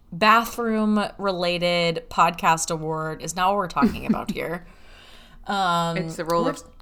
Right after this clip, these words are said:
Speaker 2: it's a golden roll of toilet paper.
Speaker 1: <laughs> The Potties. Um, we're talking about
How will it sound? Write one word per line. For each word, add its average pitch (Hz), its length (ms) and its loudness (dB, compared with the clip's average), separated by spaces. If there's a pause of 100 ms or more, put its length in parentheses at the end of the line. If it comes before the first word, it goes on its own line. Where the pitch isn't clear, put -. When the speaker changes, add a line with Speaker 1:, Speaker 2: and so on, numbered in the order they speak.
Speaker 2:
it's 170 160 -8
a 170 40 -6
golden 170 360 -2
roll 156 240 -2
of 151 100 -10
toilet 151 320 -10
paper. 151 460 -14 (160)
Speaker 1:
<laughs> - 180 -14 (840)
The 208 120 -4
Potties. - 1120 -10 (960)
Um, 175 720 2 (960)
we're 247 340 0
talking 381 420 2
about 170 560 0